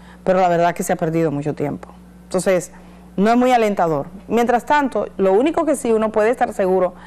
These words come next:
de que va a prevalecer en ese caso es que mucha gente en República Dominicana nunca va a saber exactamente qué fue lo que pasó y se queda con la duda. David Ortiz ha mandado un comunicado diciendo que él es el más interesado en que se aclare.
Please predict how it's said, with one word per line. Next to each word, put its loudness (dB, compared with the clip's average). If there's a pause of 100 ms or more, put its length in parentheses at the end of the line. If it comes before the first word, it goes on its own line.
(260)
de 0
que 2
va 2
a 2
prevalecer 2
en -2
ese -4
caso -2 (520)
es 0
que 0
mucha 0
gente 0
en 0
República 0
Dominicana 0
nunca 0
va 2
a -4
saber 0
exactamente -4
qué -6
fue -2
lo 0
que -6
pasó -6 (420)
y -2
se 0
queda 2
con -2
la 2
duda. -4 (100)
David 0
Ortiz 0
ha 0
mandado 0
un -4
comunicado 0
diciendo -2
que -2
él 2
es 2
el 2
más 0
interesado 0
en -4
que -6
se -2
aclare. 2